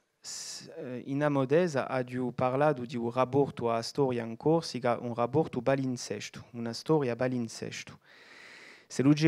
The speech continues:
un avvenimento che rappresentava su palinsesto, di, eh, se avvenimento qui,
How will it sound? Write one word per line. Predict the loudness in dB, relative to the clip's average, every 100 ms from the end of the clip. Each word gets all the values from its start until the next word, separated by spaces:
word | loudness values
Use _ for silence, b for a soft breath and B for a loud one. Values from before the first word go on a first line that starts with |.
| 10
un | 10
avvenimento | 8 6 4 2 2 0 -8 -14
che | -10 -2
rappresentava | 0 0 2 2 4 6 8 6 2
su | -6 -4 2
palinsesto, | 4 4 -2 0 0 0 -6 -10
di, | -2 2 2 2 b b b _
eh, | -6 -4 -4
se | 4 8
avvenimento | 8 8 6 4 2 0
qui, | 2 2 0